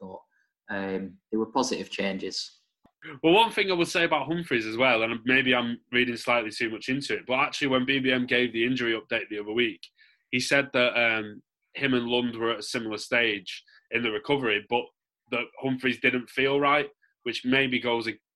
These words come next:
Speaker 2: against what you just said there about him not wanting to be out. And I, I don't know, again, maybe I'm reading too much into it, but I do feel like perhaps he's looking beyond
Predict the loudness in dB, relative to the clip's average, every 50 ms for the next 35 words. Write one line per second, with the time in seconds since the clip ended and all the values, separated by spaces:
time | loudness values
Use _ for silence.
0 | _ -8 -6 -4 -2 0 0 0 0 -2 -4 -6 -6 -6 -6 -6 -8 -6 -4 -4
1 | -4 -2 -2 -2 -2 0 -2 -2 -4 -4 -6 -8 -6 -6 -6 -6 -8 _ _ _
2 | -6 -6 -4 -4 -6 -10 -12 -6 -4 -2 2 2 2 0 0 -4 -8 -10 _ _
3 | _ -20 _ _ _ _ _ -2 -2 -2 -2 -2 -2 -2 0 2 2 2 2 2
4 | 2 4 4 2 2 4 4 4 4 4 2 2 2 2 2 0 0 -2 -2 -4
5 | -4 -4 -4 -6 -6 -6 -2 -2 -2 0 0 0 0 2 0 0 0 0 0 0
6 | 2 2 4 2 2 2 0 -2 -6 -16 -20 -20 _ _ -20 -20 -20 _ _ _
7 | _ _ _ _ _ _ 2 4 4 4 2 0 -6 -6 -6 -4 -4 -4 -6 -2
8 | -2 -2 -2 -2 -4 -6 -2 2 2 2 2 0 -2 -6 -12